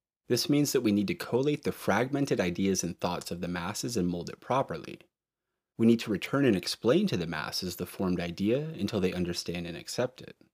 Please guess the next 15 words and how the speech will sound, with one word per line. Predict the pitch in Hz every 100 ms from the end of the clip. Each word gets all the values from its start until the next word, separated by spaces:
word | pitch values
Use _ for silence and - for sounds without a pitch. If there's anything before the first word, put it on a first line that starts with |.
| _ _ _ _ _ _ _
The | 110
mass | 107 165 -
line | 175
agrees | 170 120 107 107 -
with | 101 -
the, |
quote, | 87 - 92 87 - - -
"from | 98
the | 92
masses | 90 87 - 87
to | - 90
the |
masses," | 87 90 87 - 90
unquote, | 87 87 - 87
leadership. | 110 131 92 - - -